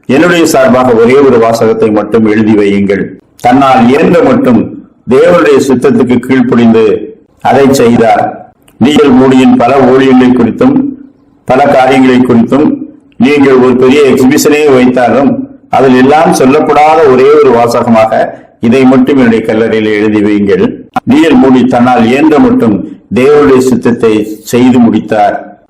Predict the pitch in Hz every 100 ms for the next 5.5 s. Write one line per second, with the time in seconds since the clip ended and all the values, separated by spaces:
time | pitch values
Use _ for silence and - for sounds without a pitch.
0 | _ - 101 120 120 127 127 113 123 131
1 | 127 127 127 127 113 117 113 107 110 107
2 | 104 104 104 101 104 101 104 104 101 92
3 | - - - _ 110 123 135 131 127 127
4 | 131 117 117 113 110 117 123 120 113 117
5 | 104 101 123 -